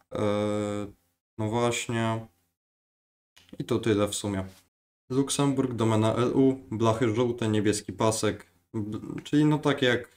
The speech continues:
jak jest zablurowane, to takie jak w Holandii. I co jest ważne, bolardy takie jak w Niemczech. Z jednej strony są te kółka, z drugiej jest reflektor, ale,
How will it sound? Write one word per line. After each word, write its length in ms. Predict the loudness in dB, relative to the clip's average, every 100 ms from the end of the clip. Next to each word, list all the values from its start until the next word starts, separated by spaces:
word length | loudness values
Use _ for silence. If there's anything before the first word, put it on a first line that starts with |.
| _ -4
jak 160 | 0 2
jest 100 | 2
zablurowane, 500 | 4 4 2 2 0
to 60 |
takie 180 | -2 0
jak 140 | -2 0
w 40 |
Holandii. 520 | 2 4 2 0 -4 -14 _ _ _ _ _ _ _ _ _ _ _ _ _ 2
I 260 | 4 2 2
co 140 | 2
jest 160 | 2 4
ważne, 520 | 2 2 0 -2 -6 _ _ _
bolardy 520 | -2 2 4 2 0 -4
takie 500 | 0 0 0 0 2
jak 480 | 4 2 -2 -10 -16
w 160 | -10 -2
Niemczech. 520 | 0 2 0 -4 -4 -12 _ _ _ _ -2
Z 100 | 2
jednej 240 | 4 4
strony 340 | 2 2 2
są 360 | 2 0 -2 -6 -12 -14 0
te 160 | 0
kółka, 720 | 4 4 4 4 2 2 -2 -8 _ -8
z 120 | -2
drugiej 240 | 0 2
jest 140 | 2 2
reflektor, 560 | 0 0 2 2 2 4
ale, 420 | 4 6 2